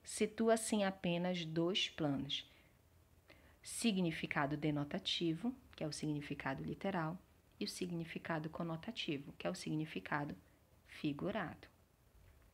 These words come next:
Olha só, na língua portuguesa, há um grande número de palavras que apresentam vários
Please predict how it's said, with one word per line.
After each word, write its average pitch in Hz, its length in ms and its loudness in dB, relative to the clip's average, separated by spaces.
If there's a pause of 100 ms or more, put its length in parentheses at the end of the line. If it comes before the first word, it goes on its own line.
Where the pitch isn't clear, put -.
(1600)
Olha 196 240 8
só, - 360 0 (920)
na 262 200 10
língua 196 260 8
portuguesa, 160 720 4 (320)
há 208 120 8
um 233 200 10
grande 285 480 8
número 214 380 6
de 190 100 0
palavras 147 640 2
que - 80 0
apresentam 175 680 4
vários 170 840 4